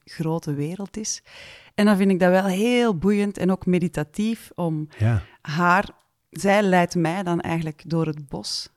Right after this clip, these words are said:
Speaker 1: En, ehm, ja, s-, vandaag bijvoorbeeld hebben we, zijn we al gaan wandelen en ik heb al heel erg hard gelachen om haar bijvoorbeeld
Speaker 2: Waarom?
Speaker 1: vandaag. Vandaag wordt de vuilnis buiten gezet in Antwerpen
Speaker 2: Ik zag
Speaker 1: en
Speaker 2: het.
Speaker 1: ja, en we wandelden van de hondenweide terug naar huis. En, eh,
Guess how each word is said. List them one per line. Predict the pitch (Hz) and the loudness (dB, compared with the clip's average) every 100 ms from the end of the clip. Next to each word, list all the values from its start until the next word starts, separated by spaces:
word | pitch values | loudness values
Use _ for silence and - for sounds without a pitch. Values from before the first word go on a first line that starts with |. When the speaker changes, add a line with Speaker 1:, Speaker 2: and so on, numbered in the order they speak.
| _ | _
Speaker 1:
En, | 165 151 151 | -10 -6 -6
ehm, | 151 151 151 165 165 _ _ 165 | -6 -6 -10 -12 -16 _ _ -6
ja, | 170 - _ - | -6 -8 _ -18
s-, | - | -12
vandaag | 165 190 180 196 | -4 -2 2 2
bijvoorbeeld | 190 170 175 165 170 | 2 -2 -2 -2 -4
hebben | 165 151 156 | -4 -8 -10
we, | - | -10
zijn | - 165 | -8 -6
we | |
al | 147 | -6
gaan | 156 160 | -4 -4
wandelen | 165 - 165 160 156 | -4 -6 -6 -6 -8
en | 156 151 - - | -8 -10 -14 -12
ik | 180 | -8
heb | - 190 | -4 0
al | 185 | 0
heel | 165 202 226 | 2 2 2
erg | - 185 - | -2 -4 -4
hard | 165 - | -6 -6
gelachen | 185 165 214 - - | -6 -4 -6 -6 -6
om | 147 | -4
haar | 156 165 127 151 | -4 -4 -6 -8
bijvoorbeeld | 151 - - 156 - - - - | -14 -12 -12 -12 -12 -14 -16 -4
Speaker 2:
Waarom? | 101 113 | 2 2
Speaker 1:
vandaag. | - - - - - - - - - - - _ _ _ _ | 0 -8 -20 -20 -20 -20 -20 -20 -20 -20 -20 _ _ _ _
Vandaag | - 175 190 214 | -4 -2 0 -2
wordt | 208 196 | -4 -4
de | 165 | -4
vuilnis | 170 202 240 175 | 0 0 0 0
buiten | 156 165 156 | 2 0 0
gezet | 151 165 160 | -4 -4 -2
in | 165 | -2
Antwerpen | 165 - 180 - 196 | -2 -4 -10 -4 -6
Speaker 2:
Ik | |
zag | - 185 | -2 0
Speaker 1:
en | 170 | 0
Speaker 2:
het. | - _ - | -4 _ -6
Speaker 1:
ja, | 165 175 - | -2 -2 -2
en | 180 185 | -2 0
we | 170 160 | -2 0
wandelden | 170 175 170 170 170 156 | 0 0 -2 -2 -4 -4
van | 156 165 | -4 -4
de | 160 | -2
hondenweide | 160 180 180 175 165 156 | -2 -2 -2 -2 -4 -6
terug | - 156 160 | -8 -12 -8
naar | 156 | -8
huis. | 165 196 233 - - | -8 -10 -8 -8 -8
En, | 170 160 160 | -6 -4 -2
eh, | 151 147 147 | -2 -4 -6